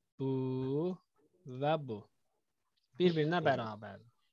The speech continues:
Bizdən hündürlüyü, bizə hündürlüyü verəcək. Hündürlüyü də hansıdır? Budur da. Düzdürmü? Bax, bu. Ortadakı hündürlüyüdür. Düzdür?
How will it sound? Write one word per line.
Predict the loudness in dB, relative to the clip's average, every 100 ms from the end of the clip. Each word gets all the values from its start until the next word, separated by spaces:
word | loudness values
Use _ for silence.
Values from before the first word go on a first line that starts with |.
| _ -20 -20 -20 _ _ _ 4
Bizdən | 6 8 8 8
hündürlüyü, | 6 6 8 8 6 4 2
bizə | 4 6
hündürlüyü | 8 8 8 8 8 8
verəcək. | 6 2 -2 -2
Hündürlüyü | 2 6 10 10 8 6
də | 6
hansıdır? | 6 0 -4 -6 -2 -2 -2 -4
Budur | -6 -6 -8
da. | -8 -6 -2 -4 -6 _ -20 -20 _
Düzdürmü? | -4 0 4 4 6
Bax, | 6 6 4 2
bu. | -2 -6 _ _
Ortadakı | 0 0 2 0 0 -2 -4
hündürlüyüdür. | -2 -2 -4 -6 -8 -10 -8
Düzdür? | -4 -2 2 2 2